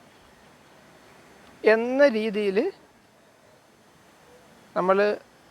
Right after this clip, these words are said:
ഓരോ സമയത്ത്, കാരണം എൻ്റെയിൽ ഭൂരിഭാഗവും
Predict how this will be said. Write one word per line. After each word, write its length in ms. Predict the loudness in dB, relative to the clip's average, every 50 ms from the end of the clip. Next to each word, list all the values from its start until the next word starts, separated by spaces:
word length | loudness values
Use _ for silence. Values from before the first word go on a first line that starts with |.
| -2 0 2
ഓരോ 240 | 2 4 4 2 2 2 2
സമയത്ത്, 500 | 0 0 0 -2 -4 -4 -4 -6 -10 -12 -12 -12 -20 -20 -20 -20 -20 -20 -20 -20 -20 -20 _ _ -20 -20 _ _ -20 -20 -20 -20 -20 -20 -20 -20 -20 -20 -20 -20 -6 2
കാരണം 340 | 4 4 4 4 2 -2 -4 -4 -12 -18 -20 -20 -8 -2 0 0
എൻ്റെയിൽ 400 | 0 0 4 4 4 4 4 0 0 -2 -4
ഭൂരിഭാഗവും 680 | -4 -2 0 2 2 2 2 2 2 2 2 0 0